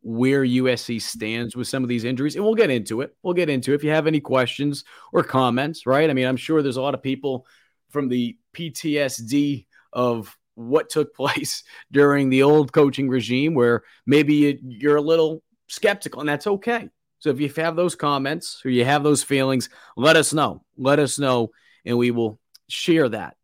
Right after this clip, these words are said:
as well. But let's pull up that package, and let's get into where South Carolina stands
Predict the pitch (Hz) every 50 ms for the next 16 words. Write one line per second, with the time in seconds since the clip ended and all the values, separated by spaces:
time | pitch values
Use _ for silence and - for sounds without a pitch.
0 | _ - - 127 117 113 107 104 107 117 107 92 87 85 87 98 95 - 143 151
1 | - - - 190 180 180 175 - - 156 139 - - 135 135 135 127 - 123 110
2 | 110 - - - _ _ _ _ _ _ _ _ _ _ _ _ _ _ _ _
3 | _ _ - - - 98 104 113 127 127 123 - - 143 127 123 123 127 131 123
4 | - - 120 110 107 104 101 95 92 _ _ _ _ _ _ _ _ _ _ _
5 | - 120 131 143 139 127 - 139 131 123 - - - 131 127 120 120 117 117 117
6 | 117 110 104 - - - - 120 117 117 117 110 107 101 98 92 - - -